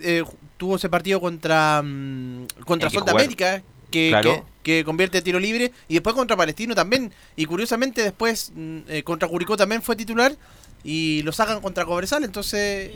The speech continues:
Speaker 1: es extraño, ya son dos partidos que no está jugando.
Speaker 2: Bueno, hace de-, desde enero que no, no le quieren robar a Buenanote, así que va a quedar lo más probable libre el jugador formado en River Plate, Felipe.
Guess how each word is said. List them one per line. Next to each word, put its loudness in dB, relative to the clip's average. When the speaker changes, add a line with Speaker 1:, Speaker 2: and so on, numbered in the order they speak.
Speaker 1:
es -6
extraño, -2
ya 2
son -6
dos -4
partidos -6
que -8
no -8
está -8
jugando. -6
Speaker 2:
Bueno, 2
hace -2
de-, -8
desde -6
enero -4
que -4
no, 0
no -2
le 0
quieren -2
robar 4
a 4
Buenanote, 2
así -4
que 0
va 6
a 0
quedar 2
lo -4
más -4
probable 0
libre 0
el 2
jugador -4
formado 2
en -4
River 0
Plate, -4
Felipe. -10